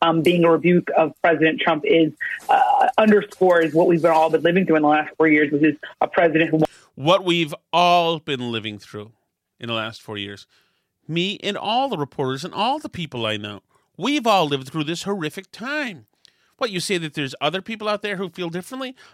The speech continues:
Speaker 2: Oh, those must be the people in Walmart. Those must be the trashy people elsewhere. No, no. Me and all the important people,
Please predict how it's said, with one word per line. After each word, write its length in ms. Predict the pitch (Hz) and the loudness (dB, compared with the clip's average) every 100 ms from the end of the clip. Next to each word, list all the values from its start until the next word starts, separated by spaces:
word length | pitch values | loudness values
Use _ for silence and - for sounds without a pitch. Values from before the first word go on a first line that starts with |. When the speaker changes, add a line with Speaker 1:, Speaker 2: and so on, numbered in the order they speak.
| - | -2
Speaker 2:
Oh, 160 | 208 | 0
those 160 | 160 156 | 0 -2
must 200 | 160 147 | -6 -8
be 80 | 139 | -10
the 120 | 123 | -10
people 420 | - 123 120 110 _ | -12 -14 -12 -14 _
in 280 | 123 117 110 | -14 -10 -6
Walmart. 540 | 117 117 113 107 98 - _ | -4 -2 -4 -6 -8 -10 _
Those 200 | 135 127 | -16 -12
must 200 | 143 131 | -10 -12
be 120 | 123 | -12
the 160 | 113 110 | -14 -14
trashy 480 | - 135 117 117 113 | -10 -6 -6 -8 -14
people 380 | 110 107 107 107 | -16 -16 -12 -10
elsewhere. 460 | 113 - 107 101 | -10 -12 -16 -14
No, 140 | 113 113 | -12 -12
no. 60 | - - _ | -14 -20 _
Me 360 | 156 185 277 302 | -8 -4 -2 -2
and 80 | 240 | 2
all 160 | 208 | 2
the 120 | 170 156 | 2 0
important 680 | 139 - - 294 320 240 165 | -4 -8 -4 -2 -2 -6 -8
people, 480 | 165 120 123 127 | -6 -6 -8 -10